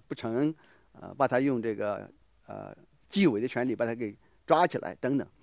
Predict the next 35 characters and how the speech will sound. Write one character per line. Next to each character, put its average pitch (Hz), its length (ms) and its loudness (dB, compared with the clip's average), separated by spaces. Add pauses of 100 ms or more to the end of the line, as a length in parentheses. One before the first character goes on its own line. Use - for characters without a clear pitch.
(560)
呃， 135 240 2
这 - 140 4
些 247 140 4
呢， 202 160 6
就 170 100 2
是 143 120 4
说 135 380 2 (200)
滥 214 340 8
用 165 220 6
权 117 340 -4
力 131 220 0 (380)
来 147 260 8 (220)
破 240 320 8
坏 165 300 8
整 120 320 0
个 240 140 8
这 214 140 4
个 190 60 6
社 196 260 4
会 170 260 4 (360)
赖 190 280 10
以 113 220 2
正 240 260 6
常 147 240 2
运 190 240 4
行 - 140 -4
的 131 120 0
那 135 100 2
样 120 180 4
一 - 20 -4
些 127 220 -2
文 127 160 0
明 131 180 2
规 131 140 -2
则。 98 240 -10